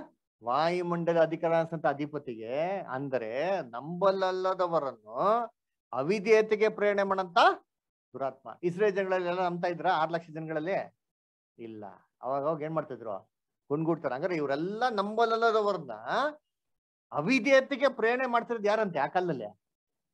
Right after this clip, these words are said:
Fallen Angels. ಹಂಗಾರೆ Fallen Angels ಯಾರ್ದ ಹಿಡ್ಕೊಂಡ್ಬಿಟ್ರು ಅಂದ್ರೆ ಇಸ್ರೇಲ್ ಜನಗಳು ಹಿಡ್ಕೊಂಡ್ಬಿಟ್ಟು complete ಯಾರ್ mind disturb ಮಾಡ್ಬಿಟ್ರು ಇವಾಗ? ಆ, Moses mind ನ. ಅದಕ್ಕೆ Moses ಎಲ್ಲೋಗಿಲ್ಲ?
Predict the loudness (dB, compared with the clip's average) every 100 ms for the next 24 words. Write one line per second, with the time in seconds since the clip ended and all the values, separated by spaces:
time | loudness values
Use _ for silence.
0 | _ _ _ _ -6 -6 -8 -12 -14 -16
1 | -18 -10 -10 -2 0 2 2 0 -2 -2
2 | 0 2 4 4 2 -2 -2 -2 -2 -2
3 | -4 -4 -2 -2 0 -2 -4 -6 -6 -2
4 | -2 -4 _ _ _ -4 -4 -4 -2 0
5 | 2 4 4 2 -2 -2 -2 0 2 0
6 | -2 -6 -6 -10 -16 _ _ _ _ _
7 | _ _ _ _ _ -10 -8 -8 -4 -4
8 | -4 -8 -6 -4 -4 -8 -14 _ _ _
9 | _ -8 0 2 4 2 2 0 2 2
10 | 2